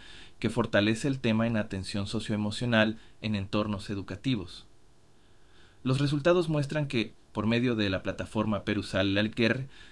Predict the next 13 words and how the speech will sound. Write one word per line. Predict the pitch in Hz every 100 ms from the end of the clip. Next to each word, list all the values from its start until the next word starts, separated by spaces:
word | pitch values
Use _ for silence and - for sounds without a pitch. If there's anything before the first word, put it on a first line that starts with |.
| -
se | -
alcanza | 107 123 131 139
a | 113
integrar | 110 98 101 107
características | 117 107 - 104 107 113 104 98
del | 98
enfoque | 95 - 101 -
de | 104
aprendizaje | 98 101 98 - 98 - 95
activo. | - 143 92 - - - - - - - - - - - 113
Entre | 113 104
las | 101 -
conclusiones, | 107 104 107 135 117 107 127 -